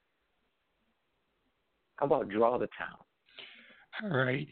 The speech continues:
Speaker 2: <clears throat> So with that being said, let's, let's do a little, uh, you know, 'cause you, you've worked with,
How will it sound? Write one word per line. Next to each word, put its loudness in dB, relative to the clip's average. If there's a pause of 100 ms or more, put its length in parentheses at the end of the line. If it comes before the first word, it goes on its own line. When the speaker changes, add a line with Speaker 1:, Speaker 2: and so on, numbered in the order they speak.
(560)
Speaker 2:
<clears throat> 2 (140)
So 6
with 4
that 6
being 2
said, -2
let's, -2
let's -4
do 6
a 6
little, 4
uh, 2 (560)
you -2
know, 0 (140)
'cause -4
you, 6
you've 2
worked 6
with, 4